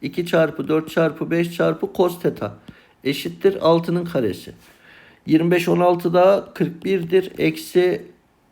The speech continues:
burası kırktır. Çarpı cos theta eşittir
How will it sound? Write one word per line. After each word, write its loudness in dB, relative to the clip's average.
burası -2
kırktır. 0
Çarpı -2
cos -2
theta 0
eşittir -4